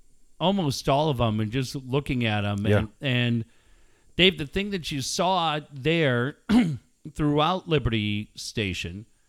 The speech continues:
Speaker 1: were people like you, deeply impacted, that never had the chance to say goodbye, never
Speaker 2: Yeah.
Speaker 1: had closure.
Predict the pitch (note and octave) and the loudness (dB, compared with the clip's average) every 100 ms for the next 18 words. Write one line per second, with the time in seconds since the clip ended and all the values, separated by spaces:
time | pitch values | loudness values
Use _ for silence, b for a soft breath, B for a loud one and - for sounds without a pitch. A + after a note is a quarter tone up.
0 | _ _ _ _ - C#3+ D3 D#3+ D3 C#3+ | _ _ _ _ 0 2 4 2 2 0
1 | C#3 C#3+ D3 - C3 F#3 F#3 A#2 A#2 C#3+ | 0 -2 -2 -6 -4 2 4 4 2 -2
2 | _ _ _ _ _ _ _ _ _ _ | _ _ _ _ _ _ _ _ _ _
3 | A#2 G#2+ E3+ F3+ F3 D#3+ E3 - A#2+ A2 | -12 -6 -6 -4 -4 -2 -2 -4 -4 -4
4 | B2 C3+ A#2+ C#3+ - B2 B2 C#3+ B2+ C3 | -8 -8 -4 -4 -2 -2 -2 -2 0 -2
5 | C#3+ C#3 C#3+ - C3+ C3+ - C3+ - D3+ | -4 -8 -8 -4 -4 -4 -8 -8 -6 -4
6 | D#3+ D3 A2 G2+ G#2+ G2 C3 C#3 C3 D3+ | -2 -2 -2 -2 0 2 2 0 -2 2
7 | C#3+ A#2+ F2+ | 2 2 -4